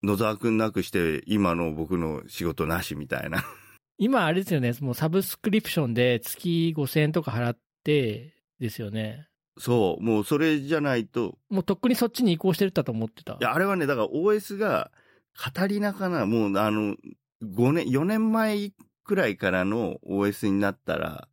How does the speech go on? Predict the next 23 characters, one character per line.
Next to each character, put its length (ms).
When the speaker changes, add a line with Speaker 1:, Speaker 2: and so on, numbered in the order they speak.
Speaker 1:
対 200
応 60
し 140
な 100
く 80
な 80
っ 80
た 100
ん 60
だ 80
よ 80
ね。 160
だ 100
か 60
ら 60
僕 260
ね、 260
な 160
ん 60
だ 80
っ 100
け 100
な、 240